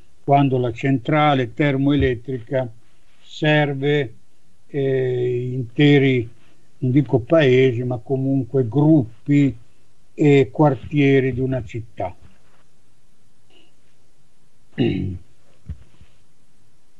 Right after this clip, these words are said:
E quindi, eh, riuscendo, innanzi-, come abbiamo detto, eh,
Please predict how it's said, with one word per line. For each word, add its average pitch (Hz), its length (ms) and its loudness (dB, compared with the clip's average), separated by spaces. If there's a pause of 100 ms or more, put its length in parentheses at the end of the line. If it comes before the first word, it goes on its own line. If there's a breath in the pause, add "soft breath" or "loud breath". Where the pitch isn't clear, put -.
(720)
E 208 340 6 (1200)
quindi, 151 720 0 (180)
eh, 139 720 4
riuscendo, 147 760 6
innanzi-, 147 540 2
come 147 240 4
abbiamo 147 300 6
detto, 143 580 2 (480)
eh, 127 220 0